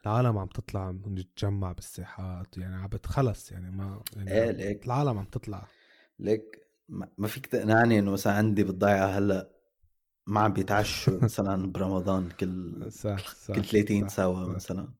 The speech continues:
Speaker 1: صح.
Speaker 2: <laughs> عرفت كيف؟ <laughs> ما حدا يقنعني
Speaker 1: صح.
Speaker 2: يعني. ف
Speaker 1: صح، صح.
Speaker 2: يمكن فيك تضبطها شوي ببيروت، يضلوا في كم
Speaker 1: إيه.
Speaker 2: شرطي بالشارع يمنعوا إنه
Speaker 1: صح،
Speaker 2: الشباب
Speaker 1: صح.
Speaker 2: يتجمعوا،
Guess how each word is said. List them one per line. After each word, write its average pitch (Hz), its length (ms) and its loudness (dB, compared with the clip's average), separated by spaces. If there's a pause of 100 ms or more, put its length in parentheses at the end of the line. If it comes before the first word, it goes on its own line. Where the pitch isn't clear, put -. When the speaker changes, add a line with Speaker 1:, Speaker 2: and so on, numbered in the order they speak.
(640)
Speaker 1:
صح. 101 320 -8
Speaker 2:
<laughs> - 260 -2
عرفت 110 220 4
كيف؟ 117 320 4
<laughs> - 1400 -4 (140)
ما - 40 2
حدا 110 260 4
يقنعني 104 420 6
Speaker 1:
صح. 101 140 2
Speaker 2:
يعني. - 340 -4 (760)
ف - 160 -2
Speaker 1:
صح، 101 40 6 (420)
صح. 110 320 -8 (880)
Speaker 2:
يمكن 143 320 6
فيك 139 220 2
تضبطها 120 480 6
شوي 107 320 6
ببيروت، 98 840 2 (600)
يضلوا 98 380 0
في 90 180 -6
كم 95 220 -4
Speaker 1:
إيه. 123 100 2
Speaker 2:
شرطي 98 260 2
بالشارع 98 680 -2 (220)
يمنعوا 101 460 2
إنه 95 140 -2
Speaker 1:
صح، 110 60 2
Speaker 2:
الشباب 98 320 0
Speaker 1:
صح. 101 100 -4
Speaker 2:
يتجمعوا، 95 580 -2